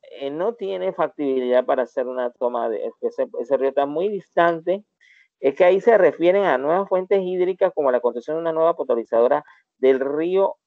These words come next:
Oria y Valle Riquito, la cual sería gran ayuda y suplir las comunidades Las Tablas y Guararé.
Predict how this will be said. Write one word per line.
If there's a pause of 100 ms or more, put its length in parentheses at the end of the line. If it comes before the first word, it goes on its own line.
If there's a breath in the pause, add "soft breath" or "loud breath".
(180)
Oria
y
Valle
Riquito,
la
cual
sería
gran
ayuda
y
suplir
las
comunidades
Las
Tablas
y
Guararé.